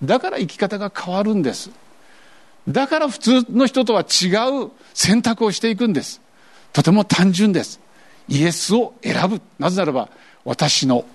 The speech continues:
王だからなんですよ。ですからね、このプレゼントは全ての人に与えられています。どんな罪を犯していようが、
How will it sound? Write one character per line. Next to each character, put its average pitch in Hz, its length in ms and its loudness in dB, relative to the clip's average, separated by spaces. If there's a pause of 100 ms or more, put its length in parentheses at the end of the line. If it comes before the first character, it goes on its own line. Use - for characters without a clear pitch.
王 220 240 6
だ 160 120 -4
か 131 120 -6
ら 120 100 -6
な 95 140 -10
ん 90 40 -16
で - 80 -14
す - 140 -8
よ。 101 100 -12 (920)
で 240 80 2
す - 80 -8
か 226 80 0
ら 175 60 -2
ね、 139 160 -2
こ - 140 -2
の 294 120 4
プ 277 160 0
レ 311 100 6
ゼ 302 140 0
ン 208 100 -4
ト 156 140 -4
は 151 280 0 (140)
全 294 560 2
て 294 180 2
の 269 120 0
人 254 120 0
に 240 80 4
与 165 220 0
え 165 40 -2
ら 160 100 0
れ 151 80 -2
て 135 80 -4
い 131 40 -2
ま 120 120 -6
す。 - 180 -18
ど 196 160 2
ん 294 140 0
な 285 100 2
罪 277 320 0
を 214 60 2
犯 208 180 -2
し - 60 -10
て 208 100 -6
い 190 60 -4
よ 190 100 4
う 175 60 0
が、 151 160 -2